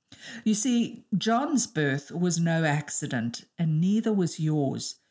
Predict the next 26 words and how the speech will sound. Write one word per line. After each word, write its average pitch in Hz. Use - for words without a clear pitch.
no 185
matter 208
how 185
it 143
came 139
to -
pass. -
Now, 202
I 240
appreciate 185
that -
some 214
might 165
have 165
difficulty 170
relating 143
to 123
this, 120
but 196
Psalm 254
a 240
hundred 208
and 185
thirty-nine, 160
verses 165
thirteen 185